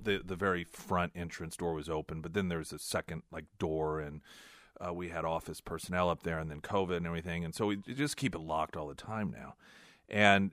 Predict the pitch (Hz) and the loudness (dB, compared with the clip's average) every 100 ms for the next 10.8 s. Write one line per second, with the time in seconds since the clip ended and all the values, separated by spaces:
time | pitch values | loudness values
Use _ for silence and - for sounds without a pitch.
0 | - 82 127 110 110 110 110 98 101 101 | -4 -14 -4 -2 4 4 4 4 2 2
1 | - 101 - 101 - 123 131 - 117 98 | 0 -2 -2 -4 2 6 6 6 4 4
2 | 87 92 87 80 - 95 87 87 101 98 | 2 2 2 0 0 0 0 2 2 2
3 | - - - - 90 82 80 - _ - | -2 -10 -12 -8 -6 -4 -6 -10 _ -2
4 | 98 95 92 101 98 - 104 92 90 87 | 4 4 6 6 6 6 2 2 2 0
5 | 80 87 80 78 78 78 67 - - - | 0 -2 -2 -4 -4 -2 -2 -6 -20 -20
6 | - _ - 101 95 - - 107 113 101 | -20 _ 4 6 6 2 6 8 8 6
7 | 95 82 95 90 85 80 80 82 87 87 | 4 4 4 4 4 -2 -4 -2 0 0
8 | 80 78 76 - 78 - 65 82 82 - | -2 -4 -8 -8 -8 -8 -6 -4 -2 -2
9 | 80 73 71 76 - 117 123 101 85 - | -6 -6 -6 -6 0 2 2 -2 -2 -6
10 | 71 69 - 80 78 85 80 | -6 -6 -6 -8 -6 -6 -6